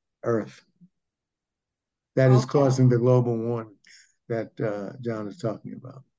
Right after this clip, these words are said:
Speaker 2: Okay, maybe I don't understand it, but from beginning of time, haven't we always had livestock with gas emissions? Or maybe I'm not understanding what this is.
Speaker 1: Oh, I,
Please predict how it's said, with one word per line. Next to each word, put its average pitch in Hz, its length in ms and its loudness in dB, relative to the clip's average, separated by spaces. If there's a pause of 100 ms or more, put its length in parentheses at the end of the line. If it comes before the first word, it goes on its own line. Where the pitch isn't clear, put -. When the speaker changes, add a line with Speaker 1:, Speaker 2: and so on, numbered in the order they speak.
(640)
Speaker 2:
Okay, 233 720 -4 (360)
maybe 240 340 -4
I 214 100 0
don't 196 160 -4
understand 175 680 -10
it, - 180 -16
but 151 240 -10
from 151 220 -10
beginning 165 420 -12
of 151 140 -16
time, 185 320 -6
haven't 165 260 -10
we 165 140 -8
always 170 360 -6
had 165 220 -8
livestock 185 800 -2 (240)
with 151 240 -14
gas 175 380 -6
emissions? 175 640 -12 (460)
Or 156 80 -12
maybe 196 300 -6
I'm 175 140 -4
not 160 240 -4 (320)
understanding 147 880 -12
what 135 200 -14
this 127 220 -18
is. - 480 -20 (1120)
Speaker 1:
Oh, 151 200 4
I, 147 120 4